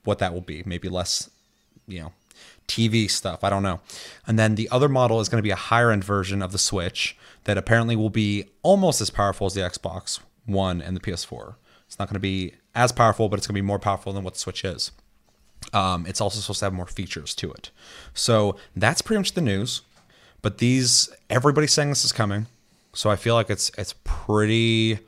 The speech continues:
it's pretty much a done deal. I'd be very surprised if, if everybody got that wrong in, in, you know, the,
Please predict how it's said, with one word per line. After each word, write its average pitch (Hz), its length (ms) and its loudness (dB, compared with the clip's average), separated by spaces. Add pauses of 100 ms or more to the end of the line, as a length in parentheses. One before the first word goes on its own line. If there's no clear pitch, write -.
(400)
it's - 160 -20
pretty 117 140 2
much 110 160 2
a - 20 -4
done 107 220 4
deal. 95 420 -4
I'd 98 120 -6
be 98 60 -4
very 104 140 2
surprised 101 440 2
if, 92 220 -6
if 98 220 -4
everybody 104 300 0
got 95 180 0
that 90 120 -4
wrong 90 300 -8 (180)
in, 95 260 -4
in, 92 460 -4
you 95 120 -4
know, 85 140 -6 (140)
the, 90 180 -6